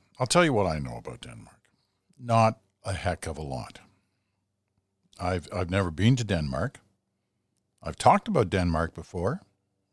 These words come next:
You remember early on in the Bridge Daily, I talked about our friend Rebecca, who was trying to make that decision of whether to come home or not. She's taking university in Copenhagen this year, and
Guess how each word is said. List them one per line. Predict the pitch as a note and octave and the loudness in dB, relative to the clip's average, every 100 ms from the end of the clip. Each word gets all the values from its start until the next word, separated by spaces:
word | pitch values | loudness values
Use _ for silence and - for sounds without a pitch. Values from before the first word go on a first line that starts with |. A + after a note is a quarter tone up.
| _ | _
You | G2 | -2
remember | B2+ B2+ C#3 D3+ F#2+ | 2 2 2 0 2
early | G#2 G#2+ | 2 4
on | G2 G#2+ A2 | 4 4 4
in | G#2+ | 4
the | G2 F#2 E2 - _ _ _ _ _ _ _ _ _ | 4 0 -4 -12 _ _ _ _ _ _ _ _ _
Bridge | A#2+ G2+ E2+ | 2 2 6
Daily, | G#2 G#2+ C3+ | 6 6 6
I | G#2+ | 2
talked | F#2 F#2+ F2 F2+ | 2 0 0 -2
about | F2+ F2 F2 - _ _ _ _ | -4 -2 -4 -6 _ _ _ _
our | F#2 F2 | -4 -2
friend | - G2 F2 | 0 0 0
Rebecca, | D2 F2 E2+ G2 C#3+ | -2 -2 -2 -2 -2
who | E3+ G2+ | -2 -2
was | F2 E2+ - - - _ _ _ _ _ _ _ _ _ _ _ _ _ _ _ _ | -2 -4 -4 -8 -12 _ _ _ _ _ _ _ _ _ _ _ _ _ _ _ _
trying | G2+ | -2
to | F2+ | 0
make | F2 F#2 | 0 -2
that | F#2 F2+ | -2 -2
decision | E2+ - G2+ F2 F#2+ | -2 -2 -2 0 -2
of | E2+ | -2
whether | C#2+ F2+ E2+ | -4 -4 -4
to | E2 | -6
come | - - F#2 | -6 -2 0
home | F#2 F2 F2 | 0 0 0
or | |
not. | D#2+ F2 - | -2 -4 -6
She's | D2+ C2+ - | -10 -10 -6
taking | F2+ E2 E2+ | -6 -4 -4
university | E2 D#2 E2+ - F2+ | -4 -4 -4 -4 -6
in | F#2 - _ _ _ | -8 -12 _ _ _
Copenhagen | G2+ G2+ F#2 F#2 F2 E2+ | -2 -2 -4 -4 -4 -6
this | F2 - | -6 -6
year, | F2+ G2 | -8 -8
and | F#2+ D2+ | -8 -12